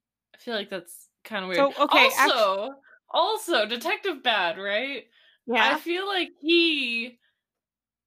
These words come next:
Speaker 1: and Faraday, right? 'Cause we know that Faraday was the Yatagarasu. I
Speaker 2: Mm-hmm.
Speaker 1: feel like, and that Bad was on every case that Faraday was on. I feel like they had a little bit of, um,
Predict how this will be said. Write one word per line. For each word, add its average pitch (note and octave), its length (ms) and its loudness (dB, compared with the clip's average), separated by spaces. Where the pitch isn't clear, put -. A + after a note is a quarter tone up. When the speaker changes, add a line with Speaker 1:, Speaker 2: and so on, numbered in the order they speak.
Speaker 1:
and A#3 500 -2
Faraday, A#3 600 0
right? G#3+ 300 -2
'Cause A#3 180 -10
we A3+ 120 -8
know A#3+ 180 -2
that C#4+ 180 0
Faraday B3+ 380 0
was A#3 320 -6
the A3 120 -2
Yatagarasu. G3 1080 -2
I A#3 60 -10
Speaker 2:
Mm-hmm. A3+ 220 -6
Speaker 1:
feel C#4+ 180 -2
like, C4 520 0
and A#3 260 -4
that G#3+ 320 0
Bad C4 340 0
was A#3+ 220 -8
on G#3 280 -2
every B3 420 -4
case A3+ 340 -6
that - 220 -8
Faraday G#3+ 400 -2
was F#3 180 -10
on. E3+ 460 -10
I A3 120 -4
feel A#3 240 -6
like A3 240 -4
they G#3+ 120 -2
had G#3+ 260 -2
a G#3 100 -2
little G3 380 -6
bit F#3 240 -6
of, F3+ 240 -6
um, E3 640 -10